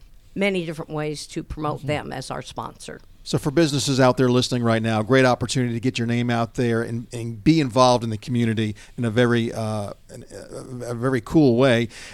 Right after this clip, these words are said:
Speaker 3: And Stephen mentioned ticket prices, and, and I know every time I go, I buy front row because tickets are very inexpensive,
Speaker 1: Yeah.
Speaker 3: especially if you compare 'em to
Speaker 2: Oh, going to the
Speaker 3: downtown or the
Speaker 2: Fox or,
Speaker 3: Fox
Speaker 2: yeah,
Speaker 3: or
Speaker 1: Right.
Speaker 2: uh, uh, yeah, other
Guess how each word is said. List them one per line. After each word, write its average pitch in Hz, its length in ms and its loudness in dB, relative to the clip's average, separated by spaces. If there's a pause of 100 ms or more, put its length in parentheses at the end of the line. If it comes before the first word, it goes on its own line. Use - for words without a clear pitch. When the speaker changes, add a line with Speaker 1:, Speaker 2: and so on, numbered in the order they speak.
Speaker 3:
And 131 160 -2
Stephen 175 440 0
mentioned 139 360 -2
ticket 180 300 -2
prices, 113 400 -2
and, 123 140 -2
and 127 120 -6
I 127 120 0
know 147 220 6
every 165 280 2
time 165 300 2
I 123 100 4
go, 131 260 4
I 127 200 2
buy 143 260 2
front 127 320 -2
row 107 320 0
because 135 260 0
tickets - 440 -4
are 139 120 -2
very 139 440 2
inexpensive, 131 840 -4
Speaker 1:
Yeah. 113 160 -14
Speaker 3:
especially 190 600 0
if 113 80 -4
you 127 80 2
compare 131 260 -2
'em 120 100 -2
to 113 220 -2 (460)
Speaker 2:
Oh, 120 100 -6
going 127 240 4
to 131 60 0
the 139 40 8
Speaker 3:
downtown 131 40 2
or 127 40 4
the 127 80 4
Speaker 2:
Fox 123 400 2
or, 147 100 2
Speaker 3:
Fox 120 220 2
Speaker 2:
yeah, 359 100 0
Speaker 3:
or - 60 0
Speaker 1:
Right. 143 200 -4 (220)
Speaker 2:
uh, - 60 -12 (160)
uh, 131 40 -12 (180)
yeah, 147 240 -10
other 104 180 -6